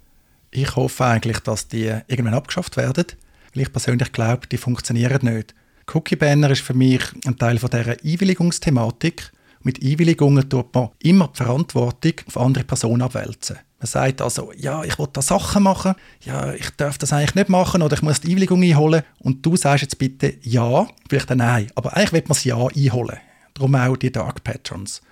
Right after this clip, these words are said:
Damit werden gerade im Datenschutz die betroffenen Personen in eine unmögliche Position gebracht. Weil ich will das Video schauen, ich will einkaufen, ich will online News lesen. Ich will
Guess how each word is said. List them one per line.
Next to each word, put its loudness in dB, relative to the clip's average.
Damit 2
werden 2
gerade 0
im 2
Datenschutz 0
die -4
betroffenen -2
Personen 2
in 0
eine 0
unmögliche 0
Position 0
gebracht. 0
Weil 2
ich 2
will 2
das -6
Video 2
schauen, 4
ich -2
will 2
einkaufen, 0
ich -6
will 0
online 4
News 2
lesen. 0
Ich 0
will 2